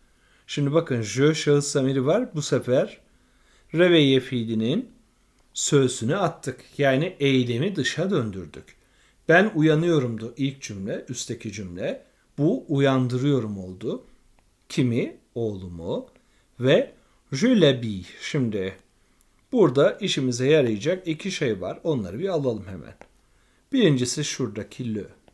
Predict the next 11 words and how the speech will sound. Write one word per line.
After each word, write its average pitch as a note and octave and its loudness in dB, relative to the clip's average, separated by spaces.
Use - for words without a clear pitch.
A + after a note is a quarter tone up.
Bu B3 4
bir E3 8
pronom C#3 2
kompleman. F2 -10
Le D#3 2
pronom A#2+ -8
kompleman. B2 0
Yani B2 4
bir D#3+ 0
tamamlama A2 -4
zamiri. F2 -10